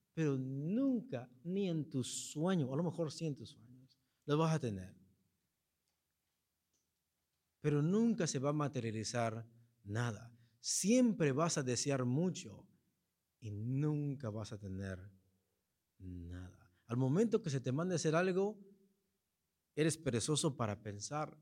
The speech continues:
eres peso-, perezoso para hacer, no tienes ninguna habilidad, te echa a perder por completo el carácter de un muchacho. Y por eso pregunté al principio, ¿cuántos de ustedes quieren ser don nadies?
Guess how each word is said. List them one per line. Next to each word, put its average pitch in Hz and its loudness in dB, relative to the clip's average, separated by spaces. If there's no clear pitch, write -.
eres 135 -2
peso-, 143 -6
perezoso 123 -8
para 98 -4
hacer, 156 -4
no 143 -4
tienes 202 0
ninguna 135 4
habilidad, 160 2
te 165 0
echa 185 0
a 175 -2
perder 139 -2
por 135 -6
completo 127 -2
el 127 0
carácter 117 -2
de 113 -2
un 139 2
muchacho. 117 -4
Y 135 -8
por 165 -2
eso 165 0
pregunté 131 0
al 143 0
principio, 139 -4
¿cuántos 131 0
de 139 0
ustedes 113 -4
quieren 117 -4
ser 104 -8
don 107 -4
nadies? 120 -8